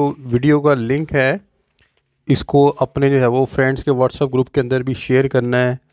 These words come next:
ताकि वो भी जो है वो अपनी तैयारी अच्छे तरीके से कर सकें। इसके अलावा पेज नंबर आप ओपन कर लें टू सेवेंटी एट, यहाँ पर आप देखें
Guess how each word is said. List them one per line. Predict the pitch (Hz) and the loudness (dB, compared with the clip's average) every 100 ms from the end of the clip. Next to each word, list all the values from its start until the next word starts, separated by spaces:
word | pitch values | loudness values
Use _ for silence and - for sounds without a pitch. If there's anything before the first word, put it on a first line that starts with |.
| _ _ _ _ - | _ _ _ _ 0
ताकि | 123 120 135 131 131 - _ _ 127 | 2 2 2 2 0 -6 _ _ -2
वो | 120 139 | 0 2
भी | 160 | 2
जो | 143 | 2
है | 135 117 | 2 0
वो | 123 123 | 0 0
अपनी | 117 127 123 | 0 -4 -2
तैयारी | 127 120 120 - | 0 2 0 -4
अच्छे | 123 - 127 | -6 -2 -2
तरीके | 117 110 113 | -2 -2 -2
से | 127 | -4
कर | - 120 | 0 0
सकें। | 113 127 123 120 120 - _ _ _ _ _ _ _ _ _ _ - _ _ _ _ _ _ | 0 -2 -2 -4 -8 -20 _ _ _ _ _ _ _ _ _ _ -20 _ _ _ _ _ _
इसके | 151 - 170 | -2 2 2
अलावा | 156 151 160 156 151 - - - - - - _ _ _ _ _ _ _ _ _ _ _ _ _ _ _ _ _ _ _ _ _ _ _ _ _ _ - - | 2 2 2 0 -2 -8 -10 -12 -20 -20 -20 _ _ _ _ _ _ _ _ _ _ _ _ _ _ _ _ _ _ _ _ _ _ _ _ _ _ -10 0
पेज | 170 185 | 2 4
नंबर | 180 156 165 | 2 4 4
आप | 156 156 | 4 0
ओपन | 127 156 160 | -4 -4 0
कर | 143 | 0
लें | 127 135 151 - _ _ | 0 -4 -4 -8 _ _
टू | 160 160 | -6 -2
सेवेंटी | - 135 135 156 139 | 0 0 0 0 0
एट, | 135 160 - 143 | 2 0 -4 -8
यहाँ | 127 127 151 | -2 0 2
पर | 156 | 2
आप | 135 127 | 2 0
देखें | 123 - 135 | -4 -4 -6